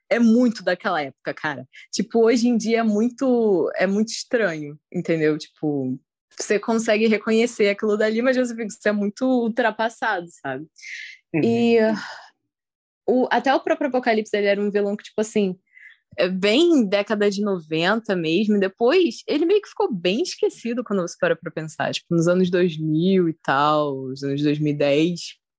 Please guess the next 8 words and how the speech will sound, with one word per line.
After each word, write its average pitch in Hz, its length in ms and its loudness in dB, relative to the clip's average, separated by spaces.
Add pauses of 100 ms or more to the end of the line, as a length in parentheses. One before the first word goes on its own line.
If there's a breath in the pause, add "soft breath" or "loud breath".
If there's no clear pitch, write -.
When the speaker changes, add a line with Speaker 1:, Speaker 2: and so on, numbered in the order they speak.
(160)
Speaker 1:
dane-se, 185 580 -2
o 180 40 0
Apocalipse 175 440 -2
era, 190 140 0
tipo, - 200 -10
um 202 120 -4
cara 190 320 0
grandão, 202 680 -2